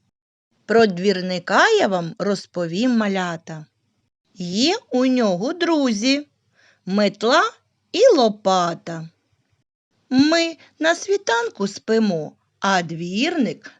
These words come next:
до зорі прокидатися звик. Зустрічає він сонечко в місті,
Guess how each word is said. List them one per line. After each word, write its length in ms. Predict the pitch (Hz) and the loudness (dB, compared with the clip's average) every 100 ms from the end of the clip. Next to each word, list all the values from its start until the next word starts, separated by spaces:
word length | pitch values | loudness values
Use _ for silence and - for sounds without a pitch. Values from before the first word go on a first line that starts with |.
| - | -10
до 260 | 165 202 | -2 -2
зорі 680 | 170 175 170 170 285 294 - _ _ _ | -2 -4 -4 -4 -4 -4 -6 _ _ _
прокидатися 1200 | 233 220 214 180 156 185 349 440 359 - 320 311 | 0 0 -2 -8 -4 0 0 0 -4 -2 -2 -2
звик. 580 | 247 262 233 165 - _ _ _ _ _ - | -2 -2 -4 -6 -16 _ _ _ _ _ -12
Зустрічає 1200 | 170 214 202 - 180 - 196 240 381 392 330 294 | -2 -2 -2 -6 -6 -4 0 2 2 2 2 0
він 200 | 254 285 | 0 -2
сонечко 960 | 269 - 226 262 240 180 165 - 185 208 | -4 -2 0 2 2 0 -6 -8 -4 -2
в 40 | |
місті, 680 | 202 226 180 165 - - | 0 0 -2 -8 -18 -20